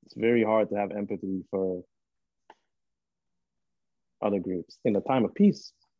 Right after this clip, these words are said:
totally fine. You, people can do it, right? 'Cause you have the headspace. You're not worried about your local group. You have the headspace to worry about something else. But when push comes to shove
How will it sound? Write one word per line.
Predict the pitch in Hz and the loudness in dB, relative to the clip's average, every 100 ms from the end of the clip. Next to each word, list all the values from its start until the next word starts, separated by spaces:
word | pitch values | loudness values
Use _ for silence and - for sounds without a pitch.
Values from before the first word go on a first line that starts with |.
| _ _ _ _ _ _ _ | _ _ _ _ _ _ _
totally | - 110 - | 0 0 -2
fine. | - | -6
You, | 104 92 _ | -4 -4 _
people | 131 120 | 2 2
can | - 90 | 0 4
do | 143 | 6
it, | 117 | 6
right? | 95 104 | 4 0
'Cause | - 98 | 0 -2
you | 98 | 0
have | 110 | 0
the | 95 | 0
headspace. | 101 127 - 92 - | 0 0 -2 -6 -4
You're | 107 | -2
not | 95 | 0
worried | 101 107 | 2 2
about | 98 98 92 | 2 -2 -2
your | 107 107 92 _ _ _ _ _ | -2 0 -4 _ _ _ _ _
local | 101 110 - 90 | -4 -4 -4 -6
group. | 123 131 104 | -2 -2 -2
You | 104 | -6
have | 104 | -6
the | 95 | -6
headspace | 104 104 107 98 | -6 -4 -4 -6
to | - | -6
worry | 90 107 | -4 -2
about | 101 92 | -2 -4
something | - 98 - 101 | -8 -14 -8 -2
else. | 117 98 _ _ _ _ _ _ _ _ _ _ _ _ | -2 -4 _ _ _ _ _ _ _ _ _ _ _ _
But | - | -2
when | 104 | -2
push | 95 127 | 0 -2
comes | - 113 - | -2 -4 -4
to | - | -4
shove | - 131 98 | 0 2 0